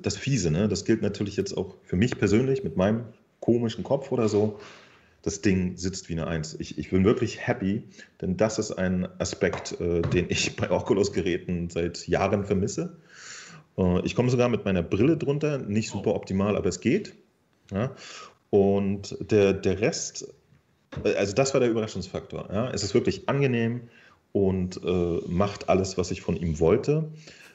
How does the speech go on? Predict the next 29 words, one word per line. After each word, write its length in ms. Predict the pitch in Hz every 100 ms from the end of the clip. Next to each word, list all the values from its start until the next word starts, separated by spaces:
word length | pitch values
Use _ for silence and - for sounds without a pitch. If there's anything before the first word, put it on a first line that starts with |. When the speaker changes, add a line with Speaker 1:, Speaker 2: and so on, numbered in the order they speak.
| _
Speaker 1:
D-, 80 | - -
mit 200 | 104 98
dem 160 | 98 95
Tracking 440 | - 120 139 113
habe 120 | 104
ich 180 | 107 - _ -
ausnahmslos 840 | 113 156 - 117 110 104 101 -
keine 360 | - 117 175 165
Probleme 480 | 143 123 143 147
gehabt. 440 | 95 85 117 - - - - - -
Ich 140 | 110
habe 100 | 123
mit 140 | 117 107
meinem 320 | 104 104 95
normalen, 400 | 95 92 185 240
äh, 60 | 262
Speaker 2:
Halleluja! 800 | 269 233 - 262 - 151 110 98 -
Speaker 1:
ah, 60 |
Speaker 2:
<laughs> 0 | - - - - - _ _ _
Muss 180 | 147 151
ich 120 | 196
da 160 | - 175
kurz 160 | 202
Speaker 1:
ich 40 | 202
hab 80 | 185
Speaker 2:
mal 80 |
Speaker 1:
mit 60 | 156 156 160 147
Speaker 2:
rein-, 80 |
Speaker 1:
mein-, 100 | 143